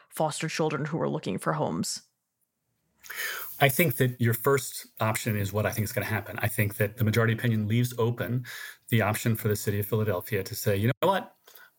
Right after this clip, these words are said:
Speaker 2: Our contract was sloppy. Very sorry about that.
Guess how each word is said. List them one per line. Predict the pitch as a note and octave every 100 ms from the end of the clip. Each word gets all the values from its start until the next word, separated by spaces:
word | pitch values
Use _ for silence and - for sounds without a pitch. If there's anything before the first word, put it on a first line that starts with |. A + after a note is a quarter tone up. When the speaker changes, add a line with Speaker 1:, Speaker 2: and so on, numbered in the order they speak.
| -
Speaker 2:
Our | C#3 B2 -
contract | - B2 A#2 -
was | G2+
sloppy. | - F2+ G2 G#2+ _ _ _ _ -
Very | C3+
sorry | C#3 A#2+ G#2+
about | G2+ G2
that. | G#2 F#2+ -